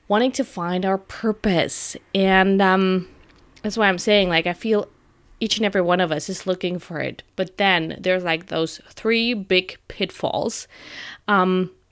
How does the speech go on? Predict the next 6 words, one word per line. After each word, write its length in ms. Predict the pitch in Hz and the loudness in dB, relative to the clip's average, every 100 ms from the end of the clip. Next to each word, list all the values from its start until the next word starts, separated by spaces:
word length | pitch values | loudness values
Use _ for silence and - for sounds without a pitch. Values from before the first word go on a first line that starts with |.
| - | -2
that 180 | 180 165 | -2 2
we 160 | 220 | 0
tap 360 | 269 - 226 - | 0 0 2 4
into, 560 | 175 - - 165 165 165 | 2 0 -4 0 0 -2
that 220 | 165 151 - _ | 0 0 -2 _
we, 460 | 180 170 202 214 | -8 -4 -2 -2